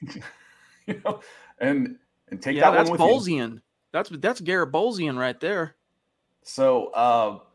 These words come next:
Speaker 1: he, he's,
Speaker 2: Look at
Speaker 1: uh,
Speaker 2: that guy right now. Do you see what he did next to him, that coach? He's like, "Did you s-, did you guys see that?"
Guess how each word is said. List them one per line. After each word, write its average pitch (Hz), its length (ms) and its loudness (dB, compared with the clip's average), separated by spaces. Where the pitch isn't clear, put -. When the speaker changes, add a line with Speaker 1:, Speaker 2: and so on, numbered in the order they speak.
Speaker 1:
he, 117 300 -20
he's, 208 300 -4
Speaker 2:
Look 170 120 6
at 135 80 8
Speaker 1:
uh, - 20 6
Speaker 2:
that 180 160 6
guy 147 160 6
right 147 180 6
now. 139 200 2
Do - 40 -20
you 151 80 -8
see 190 100 -4
what 185 100 2
he 165 60 -2
did 160 220 -4
next 160 200 -4
to 185 80 -10
him, 170 60 -6
that 139 220 -2
coach? 165 260 0
He's 147 120 -8
like, 127 160 -2
"Did - 120 -20
you 165 60 -10
s-, - 100 -6
did - 220 -16
you 339 60 -10
guys 339 140 0
see 247 220 -6
that?" 247 240 -2